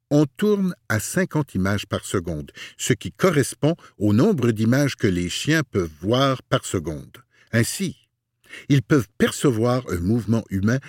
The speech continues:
à un virgule cinq kilomètre de distance, mais ne percevront pas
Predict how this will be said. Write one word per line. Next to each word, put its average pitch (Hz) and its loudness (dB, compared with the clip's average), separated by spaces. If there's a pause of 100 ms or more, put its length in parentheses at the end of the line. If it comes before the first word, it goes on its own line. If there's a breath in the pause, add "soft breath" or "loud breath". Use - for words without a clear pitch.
(200 loud breath)
à 127 2 (140)
un 196 4
virgule 98 -2
cinq - -4
kilomètre 135 0
de 80 -6
distance, 147 -4 (340)
mais 107 2
ne 101 2
percevront 104 -2 (100)
pas 123 0